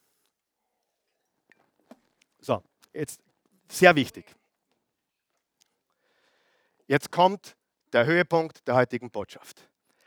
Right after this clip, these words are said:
Was ist sie mir schuldig? Nichts. Nichts. Was ist die Christi mir schuldig?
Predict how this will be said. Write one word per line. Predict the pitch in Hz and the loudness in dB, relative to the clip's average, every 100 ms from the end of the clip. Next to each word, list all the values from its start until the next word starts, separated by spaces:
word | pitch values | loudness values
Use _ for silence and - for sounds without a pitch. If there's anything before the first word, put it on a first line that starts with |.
| _ _ | _ _
Was | - 139 165 202 - | 2 6 8 6 2
ist | 156 131 - | -6 -6 -10
sie | 143 | -8
mir | 135 143 | -6 -6
schuldig? | - 120 98 85 - _ _ _ _ _ _ _ _ _ | -6 -10 -12 -20 -20 _ _ _ _ _ _ _ _ _
Nichts. | 107 120 117 - - - - _ _ _ _ _ _ _ _ _ _ _ | -8 -4 -4 -8 -18 -18 -18 _ _ _ _ _ _ _ _ _ _ _
Nichts. | - 131 123 - - - - _ _ _ _ _ _ _ _ _ _ _ | -6 -4 -4 -8 -16 -18 -18 _ _ _ _ _ _ _ _ _ _ _
Was | 180 226 | 4 4
ist | 240 185 | 0 -4
die | |
Christi | 147 151 220 - 208 | -2 0 0 0 -4
mir | 185 180 | -2 -2
schuldig? | - 156 107 98 - | -2 -4 -4 -14 -20